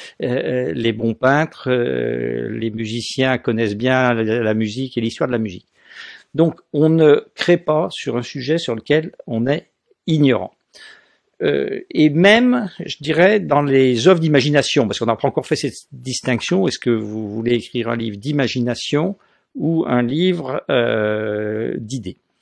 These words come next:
Il faut, pour un livre d'idées, déjà beaucoup se documenter, euh, sur son sujet.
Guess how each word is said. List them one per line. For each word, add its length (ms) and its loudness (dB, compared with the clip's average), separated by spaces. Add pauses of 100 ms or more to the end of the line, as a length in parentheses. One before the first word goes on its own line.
(600)
Il 180 4 (180)
faut, 360 2 (160)
pour 220 -2
un 80 0
livre 360 -6
d'idées, 480 0
déjà 580 0
beaucoup 760 0
se 340 0 (100)
documenter, 1040 2
euh, 460 -6
sur 240 -4
son 120 -4
sujet. 440 -6